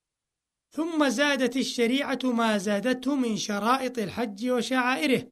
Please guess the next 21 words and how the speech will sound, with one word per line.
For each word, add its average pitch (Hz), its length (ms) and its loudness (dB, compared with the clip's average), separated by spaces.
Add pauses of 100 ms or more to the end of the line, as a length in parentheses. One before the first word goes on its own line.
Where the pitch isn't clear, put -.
(880)
وكذلك 247 580 2
الزكاة، 196 560 -2 (540)
لم 240 300 2
تكن 240 400 0
العرب 226 720 2
تعرفها 240 920 2
إلا 220 540 2
من 196 260 -2
ناحية 254 500 0
النماء، 269 500 2 (680)
وزاد 226 460 2
الشرع 240 540 0
ما 208 280 4
زاده 220 680 2
فيها 262 640 2 (480)
مما 233 760 4
لا 220 320 4
وجه 214 460 2
لإطالة 220 760 0
الباب 208 480 2
بذكره. 196 640 -2